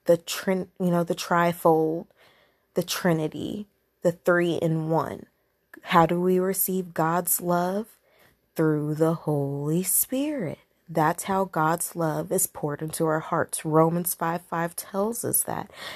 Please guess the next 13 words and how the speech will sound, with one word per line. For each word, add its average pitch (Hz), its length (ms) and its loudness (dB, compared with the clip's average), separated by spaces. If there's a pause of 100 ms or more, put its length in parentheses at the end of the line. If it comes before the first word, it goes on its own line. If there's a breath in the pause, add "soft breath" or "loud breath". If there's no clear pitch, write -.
(140 loud breath)
And 185 120 0
so 175 200 4
does 175 200 -4
Jude 160 580 -2 (200 soft breath)
chapter 160 380 -4
one, 170 420 -2 (200)
verses 165 380 -2
twenty 160 420 -6
and 180 120 -4
twenty-one. 185 640 -4 (520 loud breath)
The 170 120 0
Holy 170 360 4
Spirit 175 680 -2